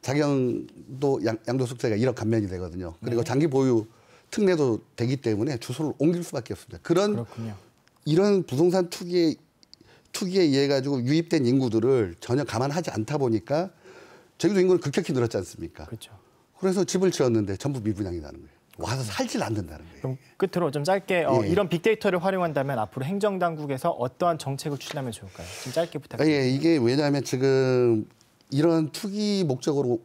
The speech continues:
Speaker 1: 왔던 사람들을 이제는 좀 정확하게 전수조사해가지고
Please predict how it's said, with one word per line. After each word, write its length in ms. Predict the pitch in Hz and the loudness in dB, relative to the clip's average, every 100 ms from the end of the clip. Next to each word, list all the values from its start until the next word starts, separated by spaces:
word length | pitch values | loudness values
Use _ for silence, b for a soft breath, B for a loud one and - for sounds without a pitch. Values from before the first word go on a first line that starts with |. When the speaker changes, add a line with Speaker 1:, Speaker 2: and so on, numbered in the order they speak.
| _ | _
Speaker 1:
왔던 280 | 107 - 131 | -4 -2 -2
사람들을 580 | 175 175 120 104 110 110 | -2 -2 -2 -2 0 0
이제는 380 | 101 110 110 | 0 -2 -2
좀 200 | 98 101 87 _ - _ | -6 -10 -10 _ -20 _
정확하게 360 | - 127 127 139 | -4 -4 0 -2
전수조사해가지고 1040 | - 110 107 131 131 135 104 90 104 113 | -2 -4 -6 -6 -4 -2 -4 -4 -4 -4